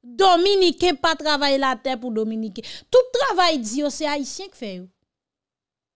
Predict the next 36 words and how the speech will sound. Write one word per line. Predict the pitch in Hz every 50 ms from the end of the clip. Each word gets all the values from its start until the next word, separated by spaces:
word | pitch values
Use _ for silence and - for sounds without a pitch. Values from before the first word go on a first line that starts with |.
| _ _ _ _ _ _ _ _ _ -
Kot | - 440 311 294
dominiken | 277 349 339 302 302 294 294 - - 285 254 208
gen | 254 247 240 240 -
tan | 277 247 214
pou | 226 262
l | 247 214
travay | 240 233 220 214 226 220 220 214
tè | - 233 220
pou | 196 208 220
dominiken | 208 214 214 214 214 214 190 208 202 185
pa | 208 196 196
wè | 196 196 202
li, | 214 208
janmè | 196 190 220 226 240 269 - -
monchè, | 339 - 311 - - - _ _ _ _ _ _ _ _
nan | - 339 349 320
prenn | 330 302 294 285
asyon | 269 - 285 277 240
parese | 254 247 240 233 233 226 220 - 226 208
konsa. | - 214 196 - - - _ _ _ _ _ _ _ _ _ _
Se | - - - 370
ayisyen | 330 349 370 349 - - - 349 427 480 453
k | - 508
travay | 554 508 330 269 247 233 220
nan | 220 202
chan, | 185 - - - _ _ _ _ _ _ _ _ _ _ _ _ _ _ _ _ _ _ _ _ _ _ _ _ _ _ _ _ _
se | - - 349 349
ayisyen | 359 359 359 381 370 339 - - - 392 466 440 339 277
k | 247 233 233
bese | 339 349 330 294 - - - 403 392 339
do | 339 320 311
yo | 311 294
nan | 294 302 285
solèy | - - 311 294 269 254 240 233 233 233 247
la. | 294 320 302 _ _ _ _ _ _ _ _ _ _ _ _ _ _ _ _ _ _ _ _ _ -
Enh, | 349 392 381